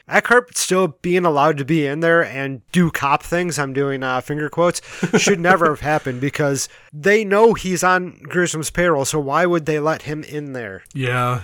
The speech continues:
Speaker 2: yeah, that's, that's a very wacky thing to allow.
Speaker 1: Like, either take that line out
Speaker 2: Yeah.
Speaker 1: or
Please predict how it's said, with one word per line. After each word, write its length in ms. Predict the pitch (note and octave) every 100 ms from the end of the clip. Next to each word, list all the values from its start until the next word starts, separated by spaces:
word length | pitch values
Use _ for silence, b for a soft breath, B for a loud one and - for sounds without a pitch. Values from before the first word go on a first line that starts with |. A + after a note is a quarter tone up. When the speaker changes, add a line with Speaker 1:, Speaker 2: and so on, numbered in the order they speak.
| -
Speaker 2:
yeah, 280 | A#2 A2 A2
that's, 300 | G#2+ A2+ -
that's 240 | D3+ C#3
a 40 | D3
very 260 | C#3 D3
wacky 400 | C3 A#2+ B2+ B2+
thing 180 | A2 A#2
to 100 | A2
allow. 440 | G#2 G2+ F#2+ G2+ - b
Speaker 1:
Like, 360 | E3 F3+ - -
either 260 | F#3+ A3+ G#3
take 320 | - G3 G3
that 260 | G3 E3+ - C#3
line 380 | C#3 C#3 D3+ C#3+
out 580 | G2+ A#2+ G3 B3+ - - -
Speaker 2:
Yeah. 360 | C3+ A2 G2+ - - - - -
Speaker 1:
or 320 | E3 E3+ E3